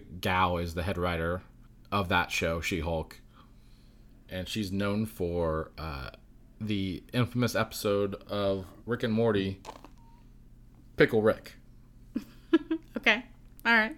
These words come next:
Speaker 1: I just thought that was an interesting tidbit for
Speaker 2: Yeah.
Speaker 1: anybody who didn't know.
Speaker 2: She likes green stuff.
Speaker 1: She, she clearly likes green things.
Speaker 2: <laughs> Yeah. <laughs>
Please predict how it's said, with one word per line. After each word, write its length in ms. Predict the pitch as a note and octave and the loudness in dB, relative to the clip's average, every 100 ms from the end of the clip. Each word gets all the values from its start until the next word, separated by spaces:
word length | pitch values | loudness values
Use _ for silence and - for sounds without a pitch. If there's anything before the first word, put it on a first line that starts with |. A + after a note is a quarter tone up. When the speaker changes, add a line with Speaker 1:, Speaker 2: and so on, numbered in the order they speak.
| - - - | -12 -20 -8
Speaker 1:
I 120 | - A#2 | 2 4
just 180 | G#2+ | 4
thought 100 | - | 4
that 80 | G#2+ | 4
was 120 | F#2 | 4
an 80 | F#2+ | 0
interesting 400 | G#2+ G#2 F2+ F#2+ | -4 -6 -4 -2
tidbit 480 | G#2 F#2+ G2 G#2+ - | -2 0 2 0 0
for 140 | - | -2
Speaker 2:
Yeah. 80 | G2+ G2+ | 0 2
Speaker 1:
anybody 160 | G#2 | 2
who 60 | G#2+ | 2
didn't 200 | G#2+ E2+ | 2 0
know. 300 | G2+ G#2+ B2+ - | 2 2 0 -4
Speaker 2:
She 100 | - | -4
likes 200 | G3+ - | -2 -4
green 260 | - G3+ G3 | -6 -6 -6
stuff. 200 | - A3 | -2 2
Speaker 1:
She, 200 | A3+ G#3+ | 2 2
she 200 | - D4+ | 2 2
clearly 240 | A#2 C3 A#2+ | 8 10 10
likes 180 | A2+ - | 8 6
green 240 | A2+ G2+ | 2 2
things. 360 | F#2 E2+ E2 - | 2 0 0 4
Speaker 2:
<laughs> 0 | |
Yeah. 280 | C#4 - - - E4+ - - | 6 6 2 -2 -4 -4 -6
<laughs> 80 | E4 | -4